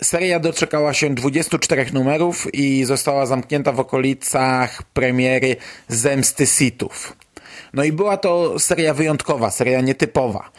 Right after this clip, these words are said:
składająca się z krótkich historii, e, stanowiących przekrój, całą gamę gatunkową, fabularną, wizualną,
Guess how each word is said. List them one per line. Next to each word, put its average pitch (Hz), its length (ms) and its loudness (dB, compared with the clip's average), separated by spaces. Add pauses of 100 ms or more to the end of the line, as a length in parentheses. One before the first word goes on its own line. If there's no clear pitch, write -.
(140)
składająca 139 580 0
się 135 220 2
z - 100 -2
krótkich 170 420 -2
historii, 147 640 0 (540)
e, 131 260 0
stanowiących 165 840 0 (240)
przekrój, 165 640 2
całą 156 380 0
gamę 156 400 0
gatunkową, 143 760 0
fabularną, 143 840 2
wizualną, 147 1080 2